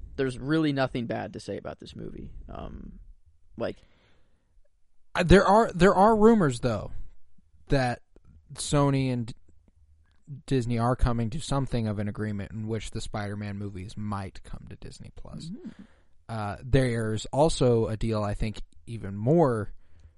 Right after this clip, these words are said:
Speaker 2: uh, prevalent in which they'll be coming to Netflix.
Speaker 1: Whoa.
Speaker 2: Uh,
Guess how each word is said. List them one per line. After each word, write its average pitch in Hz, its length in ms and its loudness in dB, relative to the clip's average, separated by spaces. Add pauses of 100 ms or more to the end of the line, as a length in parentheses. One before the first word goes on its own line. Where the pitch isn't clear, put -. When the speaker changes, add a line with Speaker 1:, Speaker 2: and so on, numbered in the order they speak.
(520)
Speaker 2:
uh, - 280 -10 (960)
prevalent 101 540 10 (280)
in 110 100 -8
which 95 220 -8
they'll 95 160 -2
be - 120 0
coming - 340 -6
to - 100 -6 (180)
Netflix. - 920 -12 (300)
Speaker 1:
Whoa. 117 480 -10 (800)
Speaker 2:
Uh, - 400 -8